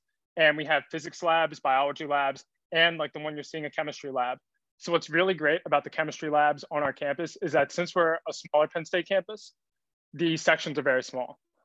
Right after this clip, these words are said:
So this chem-, chemistry lab, many students will have sections that are capped at fifteen students, but there'll probably be honestly around ten to twelve students in there working with a professor. So you get great hands-on experience working with a partner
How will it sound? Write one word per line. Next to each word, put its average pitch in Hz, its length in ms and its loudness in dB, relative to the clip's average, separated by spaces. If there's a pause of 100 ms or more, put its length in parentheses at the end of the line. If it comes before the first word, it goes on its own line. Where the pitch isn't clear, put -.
(160)
So 139 500 4 (380)
this 165 160 -6
chem-, 170 220 -8 (120)
chemistry 165 440 -2
lab, 160 240 4
many 160 180 -2
students 165 320 -10
will 170 80 0
have 151 140 0
sections 151 400 -4
that 147 100 0
are 127 80 -4
capped 147 260 -2
at 143 140 -8
fifteen 147 320 -10
students, 160 460 -10 (240)
but 180 80 0
there'll 147 100 -4
probably 185 320 4
be 156 160 0
honestly 151 400 0
around 143 300 0
ten 156 180 -4
to 143 60 -10
twelve 143 260 -4
students 151 300 -8
in 151 100 -4
there 156 240 0 (300)
working 156 280 0
with 135 120 -8
a 135 60 -16
professor. - 600 -6 (240)
So - 160 0
you 170 60 4
get 151 180 2
great 160 240 4
hands-on 160 340 -2
experience 156 540 -2
working 160 240 -2
with 143 100 -6
a 127 60 -16
partner 160 480 0